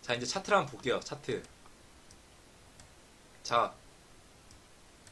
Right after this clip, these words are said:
얘 이제 틀어져 있으니까 그냥 얘로 봅시다. 얘가 지금 시세를 났을 때를 보는 거예요. 시세가 났을 때. 얘가 지금 어딜 뚫었어요? 어디? 얘가 지금 여길 뚫었죠? 여기가 뭐다?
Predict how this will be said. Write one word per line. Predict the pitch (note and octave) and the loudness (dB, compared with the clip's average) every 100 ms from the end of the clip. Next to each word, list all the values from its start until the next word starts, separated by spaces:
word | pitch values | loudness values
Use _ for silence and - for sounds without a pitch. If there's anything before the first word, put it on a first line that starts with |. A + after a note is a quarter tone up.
| - - - - - - - - - - - - - - - | -20 -20 -20 -20 -20 -20 -20 -20 -20 -20 -20 -20 -20 -20 -12
얘 | B2 | -8
이제 | A#2+ A#2 | -4 -4
틀어져 | - G#3 G3+ | 2 4 4
있으니까 | B2 C#3 C3+ B2 | 2 -2 -2 -2
그냥 | A2+ G#2+ | -2 0
얘로 | D3 | 0
봅시다. | - - G2+ F#2 - - - - - - - - - - - - - - G2 - - - - | 0 -4 -8 -8 -10 -20 -20 -20 -20 -20 -20 -20 -20 -20 -16 -16 -14 -4 -4 -4 -14 -20 -2
얘가 | C#3 A3 A3 | 8 10 10
지금 | - D3 C#3 | 6 2 0
시세를 | A#3+ A#3+ B3+ | 2 4 8
났을 | F3+ C#3 D#3+ | 8 6 4
때를 | D3 C3 B2+ | 2 2 2
보는 | A#2 B2 | -2 0
거예요. | A2+ F2+ | 0 -2
시세가 | - F3+ F3+ A#2+ | -4 -2 0 0
났을 | F2+ - - | -2 -6 -8
때. | F2+ - - - - - | -10 -12 -16 -20 -20 -4
얘가 | C#3 G3 | 4 6
지금 | F3+ D#3 | 6 6
어딜 | B2+ G#3 G3+ | 6 6 4
뚫었어요? | D3+ B2 G2 F2+ | 2 0 -2 -4
어디? | G#2+ F2+ - - - - - - - - B2+ | -6 -8 -12 -20 -20 -20 -20 -20 -20 -10 2
얘가 | D#3+ | 4
지금 | C#3+ B2+ C#3+ F3+ F#3 | 4 2 0 0 -2
여길 | G#2 G#2 F#3+ | -6 -2 -2
뚫었죠? | F#3 D3 - E3+ F#2+ - - - - - - - - - - | 2 0 2 -2 -2 -6 -20 -20 -20 -20 -20 -20 -20 -16 -2
여기가 | A#2 D3+ G3+ | 0 2 4
뭐다? | A#2+ A2 D#3 | 4 4 2